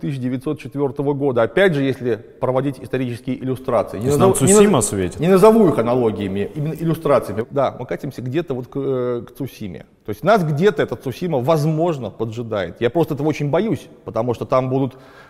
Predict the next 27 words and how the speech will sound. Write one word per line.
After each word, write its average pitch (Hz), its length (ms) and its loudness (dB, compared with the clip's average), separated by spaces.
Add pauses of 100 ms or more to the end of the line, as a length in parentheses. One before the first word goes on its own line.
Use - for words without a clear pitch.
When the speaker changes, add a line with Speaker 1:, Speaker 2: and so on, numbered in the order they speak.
(280)
Speaker 1:
вполне 143 340 0
материально 143 520 2
погибать, 135 640 0
э, 123 840 2
мои 131 220 0
сограждане, 139 640 2
мои 113 160 0
Speaker 2:
И - 20 2
Speaker 1:
братья. 160 320 2
Speaker 2:
пить 113 100 0
варяг. 107 440 0 (320)
Speaker 1:
Вот, 123 360 2
и 139 80 -4
г-, 135 160 -4
и 175 120 -2
где-то 175 500 2
нас 151 240 2
ждёт 165 260 2
уже 139 160 0
Чемульпо, 156 800 2
и 151 380 2
учитывая, 170 500 2
как 190 340 0 (300)
активно 170 640 -4
мы 113 140 -4
начинаем 120 500 -2
играть, 131 380 0